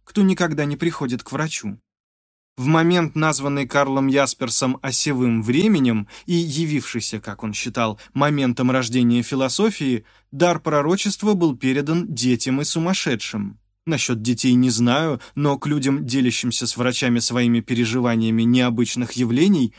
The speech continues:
я бы всерьёз прислушался. Тем более, что в истории человечества практически все деятели, совершившие серьёзные прорывы в развитии цивилизации,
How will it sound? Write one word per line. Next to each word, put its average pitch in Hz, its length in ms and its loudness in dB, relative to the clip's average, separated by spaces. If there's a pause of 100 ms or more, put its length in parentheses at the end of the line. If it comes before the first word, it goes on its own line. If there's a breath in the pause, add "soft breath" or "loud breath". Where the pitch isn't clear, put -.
(140 soft breath)
я 170 160 0
бы 165 100 0
всерьёз 160 480 0
прислушался. 107 800 -12 (1080)
Тем 185 200 2
более, 208 300 6
что 165 240 2
в 160 100 2
истории 147 440 2
человечества 147 800 0
практически 170 680 -4
все 160 400 0
деятели, 123 760 0
совершившие 127 760 -2
серьёзные 120 640 0
прорывы 120 460 -2
в 104 60 -6
развитии 117 500 -2
цивилизации, 135 920 -2